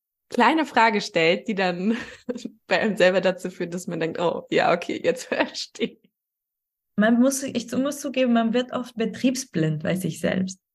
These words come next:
Speaker 2: Weißt du, so, es ist so, dass wir in unseren eig-, unsere eigene Realität kreieren und oft brauchen wir einen Spiegel von, vom Außen, damit wir sehen, „Ah,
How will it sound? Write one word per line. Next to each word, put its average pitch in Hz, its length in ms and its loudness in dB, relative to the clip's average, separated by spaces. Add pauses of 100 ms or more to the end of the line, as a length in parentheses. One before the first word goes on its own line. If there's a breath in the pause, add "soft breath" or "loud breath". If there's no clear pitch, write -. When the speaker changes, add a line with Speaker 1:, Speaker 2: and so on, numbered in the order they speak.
(680 soft breath)
Speaker 2:
Weißt 202 240 4
du, 269 60 2
so, 254 140 2 (240)
es 208 220 -2
ist 233 180 -2
so, 254 180 8
dass 247 280 4
wir 220 260 0
in 208 120 4
unseren 196 260 0
eig-, 208 240 -4
unsere 202 280 0
eigene 196 340 2
Realität 185 520 -2
kreieren 180 600 -4 (320 soft breath)
und 202 180 8
oft 214 320 4
brauchen 226 340 4
wir 208 100 2
einen 190 120 6
Spiegel 240 500 4
von, 190 460 -2
vom 185 260 -2
Außen, 233 560 0
damit 190 280 8
wir 190 380 6 (140)
sehen, 208 400 2
„Ah, 214 460 -2